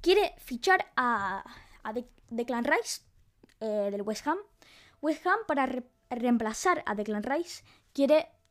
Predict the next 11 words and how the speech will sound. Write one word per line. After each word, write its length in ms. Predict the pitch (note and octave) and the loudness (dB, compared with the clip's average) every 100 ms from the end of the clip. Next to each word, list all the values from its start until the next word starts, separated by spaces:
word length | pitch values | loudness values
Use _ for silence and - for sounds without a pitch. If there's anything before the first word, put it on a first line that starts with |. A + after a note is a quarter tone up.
| _ _ _ | _ _ _
Calvin 300 | D4 D#4 C4 | 4 4 4
Phillips, 640 | F#4+ F#4 F4+ - - - _ _ _ _ - | 2 2 0 -4 -4 -6 _ _ _ _ -6
eh, 160 | B3 | -2
del 160 | A#3 A#3 | 2 4
Manchester 360 | A3+ A#3 A#3 - | 4 2 -2 -2
City 340 | F4+ F#4 F#4 G#4 _ _ - - _ - | 0 0 -2 -6 _ _ -16 -16 _ 0
y, 120 | F#4 A4 - _ _ _ - | 4 6 4 _ _ _ -4
eh, 240 | B3+ A#3+ | 0 0
Ward-Prowse 880 | A3+ C#4 F4+ D#4 - A4 A#4 - - - - | 2 2 2 0 2 2 0 -6 -14 -14 -4
del 120 | C#4+ | -4
Southampton. 600 | C4 B3 G3+ G3+ G#3 G#3 | -2 -6 -8 -10 -12 -12